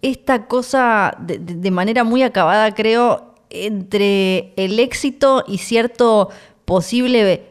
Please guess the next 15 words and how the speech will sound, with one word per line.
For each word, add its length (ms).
patetismo 840
del 240
hombre 840
con 440
crisis 680
de 400
post 200
mediana 460
edad 380
o 80
no 100
sé 160
cómo 240
sea, 500
porque 460